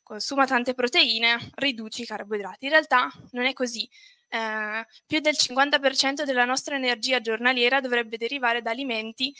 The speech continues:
fonti di carboidrati complessi, eh, quindi sono molto importanti e non vanno ridotti o eliminati. Qua vi ho lasciato un piccolo specchietto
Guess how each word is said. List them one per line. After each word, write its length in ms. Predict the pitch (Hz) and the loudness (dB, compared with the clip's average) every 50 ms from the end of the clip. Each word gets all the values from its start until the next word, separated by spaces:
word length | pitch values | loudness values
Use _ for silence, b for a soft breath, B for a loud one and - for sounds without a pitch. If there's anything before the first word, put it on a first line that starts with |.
| B B B | B B B
fonti 340 | - - 285 294 302 294 339 | -4 0 0 0 2 0 -2
di 100 | 302 285 | -2 2
carboidrati 520 | - 254 233 226 226 233 220 220 220 - 254 | 4 4 4 4 2 2 2 2 0 0 -4
complessi, 720 | 247 220 220 220 - 208 202 220 - - - - - - B B B B B B B B | -6 -6 -6 -6 -2 -2 -2 0 0 -2 -4 -4 -8 -10 B B B B B B B B
eh, 280 | - 233 220 214 233 240 | -6 -6 -6 -6 -6 -8
quindi 400 | - 285 285 262 262 269 294 - | -2 0 2 6 6 6 6 6
sono 200 | - - 254 240 | 2 0 0 0
molto 240 | 233 226 220 226 - | 0 0 -2 -2 -4
importanti 500 | 254 269 - 453 - - 214 214 240 - | -2 0 0 0 0 -2 -4 -6 -4 -6
e 20 | 269 | -4
non 140 | 277 262 269 | -4 -4 -2
vanno 640 | 233 214 202 208 214 214 208 220 247 - - - _ | -2 -2 -2 -2 -4 -4 -4 -4 -6 -8 -14 -20 _
ridotti 560 | _ 233 294 277 214 226 220 233 - _ - 285 | _ 0 0 0 2 0 0 0 -2 _ -2 2
o 120 | 262 240 | 2 2
eliminati. 600 | 214 208 214 214 214 220 - - - - - 262 _ - _ _ _ _ _ _ _ _ _ _ _ _ _ _ _ _ _ _ _ _ _ _ _ _ _ _ _ _ _ _ _ _ _ _ _ - B B B B _ _ _ _ _ _ _ _ _ | 2 0 -4 -8 -8 -8 -8 -10 -12 -16 -18 -18 _ -20 _ _ _ _ _ _ _ _ _ _ _ _ _ _ _ _ _ _ _ _ _ _ _ _ _ _ _ _ _ _ _ _ _ _ _ -16 B B B B _ _ _ _ _ _ _ _ _
Qua 140 | - 359 381 | 6 6 8
vi 80 | 370 | 8
ho 60 | 320 | 10
lasciato 340 | 294 294 294 - 269 240 254 | 8 8 8 6 4 4 2
un 100 | 240 247 | 0 2
piccolo 340 | - 311 - - 403 392 415 | 2 2 4 4 4 6 6
specchietto 760 | 392 - - 254 - - - - 202 202 - _ - 302 | 4 4 2 -2 -4 -4 -6 -6 -6 -6 -8 _ 0 0